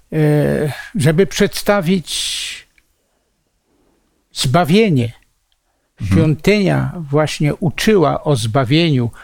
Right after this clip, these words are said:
Speaker 1: o przyjściu, e, baranka, a tym barankiem był Jezus Chrystus.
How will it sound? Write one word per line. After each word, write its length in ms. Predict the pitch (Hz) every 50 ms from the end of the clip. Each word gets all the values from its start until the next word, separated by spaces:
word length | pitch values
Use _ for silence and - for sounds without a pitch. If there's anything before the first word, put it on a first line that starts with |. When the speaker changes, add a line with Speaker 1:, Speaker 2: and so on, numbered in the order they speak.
| - - _
Speaker 1:
o 80 | - 131
przyjściu, 800 | - - - - 196 175 147 - - - - 180 175 165 151 - - - _ _ _ _ _ _
e, 440 | - 131 131 131 127 127 127 123 117 - - - - _ _
baranka, 880 | - 110 104 127 127 147 175 190 196 196 185 131 - - 139 117 113 104 - _ _ _ _ _ _ _ _ _ _ _ _ _ _ _ _ -
a 200 | - 117 113 113
tym 240 | - 151 139 131 113
barankiem 720 | 104 117 120 131 151 160 156 147 147 - 151 143 135 117
był 280 | 131 139 127 123 - -
Jezus 580 | - 131 127 135 147 156 139 - 151 135 - -
Chrystus. 800 | - 156 147 135 - - - - - 147 - - - - -